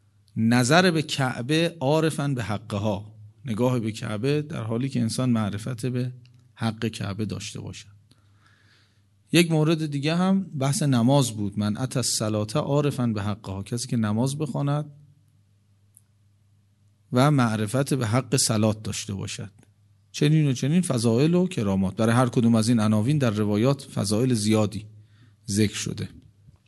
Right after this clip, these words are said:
بعد در اواخر مطلبی که در دیروز بیان کردیم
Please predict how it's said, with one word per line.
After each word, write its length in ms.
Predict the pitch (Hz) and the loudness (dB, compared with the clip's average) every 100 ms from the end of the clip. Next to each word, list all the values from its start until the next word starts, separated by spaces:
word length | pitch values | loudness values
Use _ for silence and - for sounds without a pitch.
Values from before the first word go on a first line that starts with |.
| _ - - - - - - - _ _ | _ -20 -20 -18 -18 -20 -20 -20 _ _
بعد 300 | 151 180 202 | 8 10 8
در 260 | 180 160 147 - | 4 2 2 -4
اواخر 580 | 139 143 131 127 196 208 | 0 4 4 4 2 4
مطلبی 520 | 160 123 143 165 165 | 4 2 2 0 2
که 140 | 151 135 | 0 2
در 160 | 123 | 2
دیروز 580 | 107 117 120 139 123 - - - - _ _ _ _ - | 2 4 6 6 2 -4 -14 -20 -20 _ _ _ _ -2
بیان 360 | 117 123 123 117 | 4 6 8 4
کردیم 840 | 123 120 113 143 180 202 180 - | 2 0 0 0 2 2 -2 -8